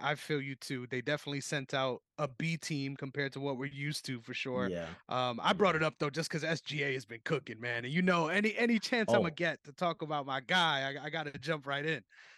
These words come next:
Speaker 2: That S G A, man, I,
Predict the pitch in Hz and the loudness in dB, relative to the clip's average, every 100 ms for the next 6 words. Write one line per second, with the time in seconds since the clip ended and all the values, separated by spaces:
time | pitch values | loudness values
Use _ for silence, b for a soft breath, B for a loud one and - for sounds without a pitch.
0 | B B B B _ _ - 127 - - | B B B B _ _ -4 -2 -2 -6
1 | _ _ - 185 214 165 131 113 110 98 | _ _ 2 2 2 -2 2 6 6 4
2 | 90 90 92 - - | 0 -2 -4 -6 -8